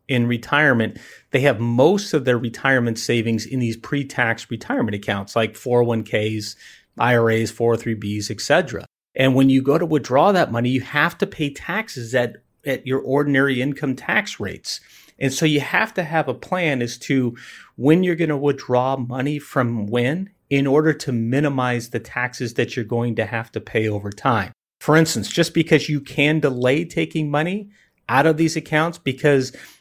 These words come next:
the age when you have to start taking out your R M Ds, your required minimum distributions, has now been pushed back till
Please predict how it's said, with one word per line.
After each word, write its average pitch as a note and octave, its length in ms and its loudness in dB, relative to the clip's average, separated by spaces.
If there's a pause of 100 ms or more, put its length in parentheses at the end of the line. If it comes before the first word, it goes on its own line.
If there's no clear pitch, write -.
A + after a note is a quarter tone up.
(120)
the A#2+ 400 -2
age C#3 340 2
when C#3+ 140 -2
you C3 80 0
have C3+ 120 -6
to C3+ 80 -6
start C#3+ 280 0
taking C3+ 380 -2
out C3+ 180 0
your A2 240 -2
R B2 180 2
M A#2 120 2
Ds, C3 300 -4
your A2+ 60 -6
required B2 520 2
minimum B2+ 260 0
distributions, B2+ 800 -4 (260)
has A#2 160 2
now B2 200 2
been A#2 180 0
pushed - 400 -2
back C3 420 4
till G#2+ 320 -2